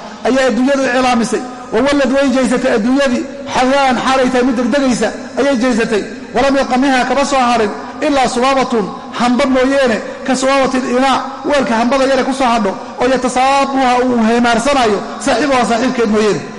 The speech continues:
Weelka wax yar oo hamba ku soo hadho, dee nabcaana aho, qofkii uu saa u yar heemaarsan, saa u qulaama, iyadoo la taagi, weelka kor u taagaayo. Intaas adduun ka soo hadhay, hamba weeyaan wax soo hadhay. "Wa innakum, idinku dadow, muntaqiluuna, waad guuri doontaan, minha, adduunyadan,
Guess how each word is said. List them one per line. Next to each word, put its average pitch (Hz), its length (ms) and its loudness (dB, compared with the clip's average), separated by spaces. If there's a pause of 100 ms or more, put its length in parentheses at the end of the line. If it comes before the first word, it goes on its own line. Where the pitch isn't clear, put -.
(120)
Weelka 254 280 0
wax 233 100 0
yar 254 120 2
oo 220 60 2
hamba 220 260 0
ku 247 80 -8
soo 233 100 -2
hadho, 240 240 0
dee 233 160 0
nabcaana 226 400 0
aho, 208 180 2 (260)
qofkii 262 200 -2
uu 254 140 0
saa 254 160 2
u 262 60 2
yar 226 100 2
heemaarsan, 208 480 2 (200)
saa 269 220 0
u 269 80 0
qulaama, 240 360 2
iyadoo 247 220 2
la 220 60 2
taagi, 262 300 0
weelka 254 260 0
kor 254 100 0
u 220 40 0
taagaayo. 240 400 2 (300)
Intaas 269 280 0
adduun 240 280 0
ka 269 80 0
soo 247 120 2
hadhay, 240 200 2
hamba 240 240 0
weeyaan 262 240 2
wax 254 200 2
soo 254 140 2
hadhay. 233 180 0 (300)
"Wa 202 100 0
innakum, 262 360 0
idinku 254 280 2
dadow, 269 280 2 (280)
muntaqiluuna, 254 640 0
waad 254 240 2
guuri 285 220 2
doontaan, 220 400 0 (240)
minha, 254 340 2
adduunyadan, 254 460 2